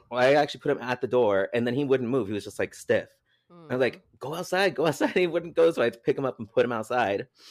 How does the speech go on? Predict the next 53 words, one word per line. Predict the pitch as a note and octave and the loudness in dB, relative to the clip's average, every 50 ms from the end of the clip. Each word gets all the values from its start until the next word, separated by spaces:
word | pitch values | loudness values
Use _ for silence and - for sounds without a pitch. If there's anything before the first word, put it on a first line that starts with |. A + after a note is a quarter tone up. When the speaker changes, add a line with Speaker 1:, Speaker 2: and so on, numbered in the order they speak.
| - - - _ _ _ _ _ _ _ - - | -20 -20 -20 _ _ _ _ _ _ _ -2 0
Speaker 1:
And | A#2+ B2 A#2+ A#2 A#2 A2 G#2+ G#2 G2+ _ _ _ _ _ _ _ _ _ _ _ _ _ | 2 2 2 2 0 -2 -4 -8 -10 _ _ _ _ _ _ _ _ _ _ _ _ _
then | - C3+ C#3 | -2 0 2
I | C3+ | 2
look | C3 C#3 C3+ C#3 | 2 0 0 0
at | C3+ | 0
him | A#2+ | 0
and | A#2+ A2 | 0 -2
I'm | A2 A2 | -2 -4
like, | G#2 E2 - - _ _ _ _ - | -4 -6 -6 -12 _ _ _ _ -2
I | C3+ C3+ | -2 -2
felt | C3 E3 E3+ - | 0 0 -2 -2
so | - - C3 A2+ G2+ | -4 -4 -2 -2 -2
bad. | G2+ G2 F#2+ F#2+ | 0 -2 -2 -2
I | G2+ | -2
felt | G2+ D3 C#3+ A#2 | -4 -4 -6 -6
horrible | A#2+ A2 A2 G#2 G#2+ G#2 | -6 -6 -4 -4 -6 -8
because | G2+ - - B2 G#2+ G#2 G2 | -10 -8 -2 -2 -2 0 -2
I | G2+ - A#2 | -6 -6 -6
was | A2 G2+ A2 | -6 -4 -4
like, | G2+ F#2+ | -6 -6
"He | - - C3+ | -8 -16 -14
probably | - C#3+ C3 B2+ A2+ | -8 -6 -6 -6 -4
thinks | - C3+ - - | -6 -6 -6 -6
that | G#2+ F#2+ | -8 -6
he's | - A2+ A#2 G2+ | -6 -8 -8 -8
in | G2+ F#2 | -8 -8
trouble." | - G#2 F#2 F2+ E2+ D#2 - - _ _ _ - | -6 -6 -6 -6 -6 -10 -10 -14 _ _ _ -20
Speaker 2:
Yeah. | G3+ F3 D3+ C#3+ C3+ C3+ C#3 C#3+ F3+ A#2+ | -20 -20 -20 -20 -20 -20 -18 -8 0 2
Speaker 1:
And, | A#2+ A2 A2 G#2+ G#2 - | 4 4 4 2 0 -4
uh, | - A#2 - _ | -6 -8 -10 _
it's | _ _ - | _ _ -6
like, | C3+ A#2 G#2 - | -6 -6 -6 -8
he's | B2 G#2+ A#2+ | -10 -10 -6
not. | C3 C3 B2+ G#2+ F#2+ E2 - _ _ _ _ _ _ _ _ _ _ _ _ _ _ _ _ _ - | -4 -4 -2 -2 -2 -4 -6 _ _ _ _ _ _ _ _ _ _ _ _ _ _ _ _ _ -2
But | - B2 - | -2 0 2
then | C3 B2+ B2+ | 2 -2 -2
it's | A#2+ F#3+ | -2 -2
like, | C#3+ A#2 A2 B2 | -2 -2 -2 0
Speaker 2:
Aw. | |
Speaker 1:
I | C3+ C#3 C3+ B2+ | 0 -2 -2 -2
just | A#2 - E3 E3 - | -4 -6 -8 -6 -2
vacuumed. | C#3+ A#2+ A#2 - - A#2 A2 | -2 -2 -2 -2 -4 -4 -4
I | G#2+ | -4
was | G2 A2 | -4 -4
almost | - A#2 B2 C3 B2 - - | -2 -4 -4 -4 -4 -4 -4
done | A#2 G#2+ G#2 | -4 -4 -4
mopping. | G2 F2+ F2+ - - F#2 F#2 - | -6 -8 -8 -6 -6 -6 -6 -6
And | G#2+ G2+ G2 G2 | -8 -8 -6 -6
then | F#2+ F#2 | -6 -6
these | F#2+ F#2 F2 - | -6 -8 -10 -12
peaches | _ _ - C#3 B2+ - - C#3 B2+ B2 A#2 - - - _ _ A#2+ | _ _ -10 -10 -10 -8 -4 -4 -4 -4 -6 -12 -20 -20 _ _ -2
go | A#2+ A#2 A#2+ | 0 2 2
everywhere. | A#2 A#2 A#2 A#2 A#2 A#2 A#2 A#2 | 0 -2 -2 0 0 0 0 -2